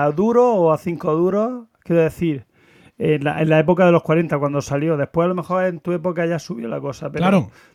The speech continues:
Speaker 1: está muy elevado.
Speaker 2: No, no, yo estoy hablando
Speaker 1: Eh,
Speaker 2: de mi época. O sea, yo estoy
Speaker 1: yo
Speaker 2: hablando
Speaker 1: he
Speaker 2: del año ochenta y dos, del año ochenta y tres, que es de cuando yo tengo este recuerdo.
Speaker 1: Yo he leído novelas de, que tenía mi abuelo y ponía diez pesetas el precio de la,
Speaker 2: El precio
Speaker 1: de,
Speaker 2: de la
Speaker 1: de la
Speaker 2: novela.
Speaker 1: novela.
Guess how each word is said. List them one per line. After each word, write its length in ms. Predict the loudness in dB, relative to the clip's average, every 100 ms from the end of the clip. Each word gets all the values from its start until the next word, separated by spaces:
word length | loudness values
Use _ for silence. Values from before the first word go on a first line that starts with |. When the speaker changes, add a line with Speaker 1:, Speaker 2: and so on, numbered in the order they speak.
| _
Speaker 1:
está 160 | -4 -2
muy 180 | 0 0
elevado. 420 | 2 0 -2 -4 -10 -8 -2
Speaker 2:
No, 80 | 2
no, 140 | 4
yo 80 | 2
estoy 160 | 2
hablando 240 | 0 2 2
Speaker 1:
Eh, 40 |
Speaker 2:
de 60 | 2
mi 100 | 0
época. 380 | 0 -2 -4 -12 _ _ -6
O 20 |
sea, 160 | -2
yo 80 | 0
estoy 160 | 0 0
Speaker 1:
yo 100 | 2
Speaker 2:
hablando 400 | 4 4 2 -2 _ _ -20 _
Speaker 1:
he 60 | -4
Speaker 2:
del 160 | 0 2
año 220 | 2 0
ochenta 380 | 0 -2 -2 0
y 60 |
dos, 480 | 2 4 4 0 -4
del 160 | -2 0
año 160 | 0
ochenta 320 | 0 0 0
y 40 | 0
tres, 260 | 2 0 -2
que 120 | -2
es 60 | -2
de 100 | 2
cuando 240 | 2 4
yo 120 | 2
tengo 200 | 2 0
este 120 | 0
recuerdo. 460 | -2 0 0 0 -6 _ _ _ _ _ -6
Speaker 1:
Yo 120 | 0
he 60 | 2
leído 580 | 4 4 6 6 4 2
novelas 720 | 0 2 2 2 -2 -6 -4
de, 260 | -2 0 -2
que 80 | -4
tenía 220 | -2 -2
mi 80 | -2
abuelo 400 | 0 0 0 0
y 180 | -2
ponía 260 | -2 -2 0
diez 140 | -2
pesetas 500 | -2 -4 -4 -6 -6
el 80 | -4
precio 420 | -2 -2 0 0
de 120 | 0 -4
la, 240 | -6 -8 _ -8
Speaker 2:
El 140 | -4
precio 240 | -2 0 0
Speaker 1:
de, 60 |
Speaker 2:
de 100 | 2
la 60 | 2
Speaker 1:
de 40 |
la 60 | 2
Speaker 2:
novela. 280 | 0 -2 -8
Speaker 1:
novela. 160 | -12